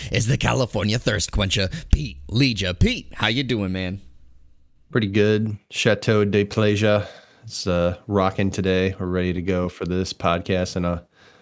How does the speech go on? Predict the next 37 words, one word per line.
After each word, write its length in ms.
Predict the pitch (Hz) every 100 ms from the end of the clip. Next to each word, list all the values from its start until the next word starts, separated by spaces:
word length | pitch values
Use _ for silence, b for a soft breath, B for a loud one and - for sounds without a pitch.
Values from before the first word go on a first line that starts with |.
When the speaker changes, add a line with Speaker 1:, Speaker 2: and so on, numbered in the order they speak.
| b
Speaker 2:
lovely 460 | - 107 104 98 104
seventy 320 | - 98 95
degree 320 | 92 92 95
weather 260 | 95 90 92
day. 240 | 90 95
It's 140 | 95 -
a 40 |
little 200 | 135 135
cloudy 340 | - 127 123 120
in 60 |
the 80 | 117
sky, 380 | 110 120 113 113
and 120 | 107
that 160 | 98 82
part 220 | 92 87
kinda 240 | 92 82
is 200 | 82 - - 101
kind 180 | - 95
of 60 | 87
meh. 380 | 87 95 95 95 B B B B B
But, 380 | 82 80 - 87
uh, 140 | 82
you 160 | 85 107
know, 260 | 92 90 - 92 92
we're, 220 | 113 107 95
we're, 240 | 117 113 104
we're 140 | 127 131
making 220 | 135 131
it 60 |
work. 180 | 120 95
We're 80 | 92
making 220 | 98 98
it 40 | 92
work. 300 | 90 80 92
We'll, 180 | 90
we'll 140 | 90 110
suffer. 500 | - 117 - 104